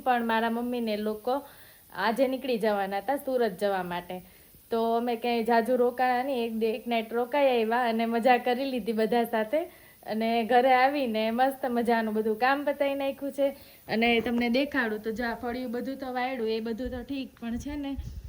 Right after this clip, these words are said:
ફળિયામાં બે ત્રણ દિવસ આમ વરસાદનું એમ ઝાપટું આવી જાય એટલે ખડ ઉગતા અહીંયા વાર ન લાગે. ઝીણા ઝીણા હોય ને, બે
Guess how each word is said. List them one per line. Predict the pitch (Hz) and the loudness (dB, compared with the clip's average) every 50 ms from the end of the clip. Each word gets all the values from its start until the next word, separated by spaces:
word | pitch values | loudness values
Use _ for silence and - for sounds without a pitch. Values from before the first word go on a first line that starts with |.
| - - _ _ - - - - - _ - _ - | -16 -18 _ _ -20 -20 -20 -20 -20 _ -20 _ -6
ફળિયામાં | - 240 233 262 254 262 262 262 262 254 240 | -4 -2 0 0 0 0 0 0 0 2 4
બે | 233 247 262 | 4 4 4
ત્રણ | 262 - 277 262 254 254 | 4 2 0 2 2 2
દિવસ | 254 262 254 254 254 262 240 | 2 2 2 2 2 2 2
આમ | 240 233 | 2 4
વરસાદનું | 240 247 262 - 277 269 247 254 247 247 - 240 | 2 2 2 2 2 2 2 2 0 0 0 0
એમ | 240 240 233 208 | 0 0 0 2
ઝાપટું | 240 226 233 233 - 285 277 269 277 | 2 0 0 0 0 2 4 4 4
આવી | 285 311 311 277 202 | 4 2 0 0 0
જાય | 220 214 214 220 | 0 0 -2 -2
એટલે | 220 240 233 233 226 226 - | -4 -4 -4 -4 -4 -4 0
ખડ | 254 262 269 269 277 | 2 2 2 2 2
ઉગતા | 269 220 - - 269 254 | 0 -2 -4 -4 -2 -2
અહીંયા | 254 247 247 240 220 220 | -2 -2 -2 -2 -2 0
વાર | 220 240 247 | 0 0 0
ન | 254 254 247 226 214 208 | -2 -2 -4 -2 -2 -2
લાગે. | 208 208 202 202 180 | -4 -4 -6 -6 -6
ઝીણા | 226 233 247 254 247 214 | -4 -2 -2 -2 -2 -2
ઝીણા | 247 254 254 262 262 254 262 | -2 -4 -2 -2 -2 -2 -2
હોય | 285 302 277 | -4 -4 -4
ને, | 233 | -4
બે | 226 247 | -4 -4